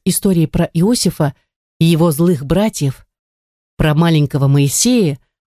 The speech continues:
плававшего в корзине по реке. Но больше всего я полюбил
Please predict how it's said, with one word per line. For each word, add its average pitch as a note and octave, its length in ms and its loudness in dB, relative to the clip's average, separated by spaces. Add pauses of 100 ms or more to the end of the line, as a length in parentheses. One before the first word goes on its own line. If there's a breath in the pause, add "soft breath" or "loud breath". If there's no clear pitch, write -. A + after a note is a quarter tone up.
плававшего D#3 680 0
в - 100 -20
корзине D#3 480 0
по - 80 -4
реке. D#3 440 -2 (920)
Но G3 100 2
больше C4+ 280 -2
всего E3+ 260 0
я F#3 160 0
полюбил G3 420 -2